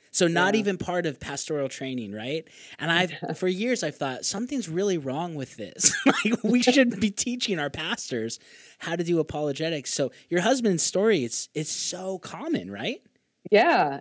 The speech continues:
Speaker 2: yeah. Yes, he, but he was really, what's great about my husband is he's like, "All right, it, she seems really excited about it, and it seems to really be an important for her." So he went and started researching right away what it
Speaker 1: Mm.
Speaker 2: was and, and then how to <laughs> fund it.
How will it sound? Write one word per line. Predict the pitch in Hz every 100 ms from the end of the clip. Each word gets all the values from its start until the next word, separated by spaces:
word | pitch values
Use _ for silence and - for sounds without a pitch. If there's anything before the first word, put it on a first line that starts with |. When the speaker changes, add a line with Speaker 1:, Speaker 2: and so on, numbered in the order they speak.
| -
Speaker 2:
yeah. | 160 190 151 135 - -
Yes, | 170 202 -
he, | 285
but | 190 220
he | 233 339
was | 381 214
really, | 185 233 208 -
what's | 185 233 -
great | 170 208 247
about | 214 190
my | 175
husband | 170 175 170 156
is | 156 151 - _ _ _ _
he's | - 214
like, | 196
"All | 233
right, | 269 226 190 - _ -
it, | 185
she | - 254
seems | 254 330 254
really | 277 240
excited | - 240 240 220
about | 220 214
it, | 214 -
and | 190
it | 165
seems | 254 214
to | 202
really | 202 196
be | 165 185 180
an | 165
important | 175 - 208 196 -
for | 175
her." | 202 185
So | 202
he | 185 247
went | 247 220
and | 170
started | - 180 151
researching | 208 202 170 165 147
right | 170 175
away | 165 151
what | 147 196
it | 190
Speaker 1:
Mm. |
Speaker 2:
was | 170 175 170 170 165 160
and, | 147 - - - _ -
and | 165 160 165
then | 156
how | 160 214
to | 190
<laughs> | - 254
fund | 240 254 220
it. | 233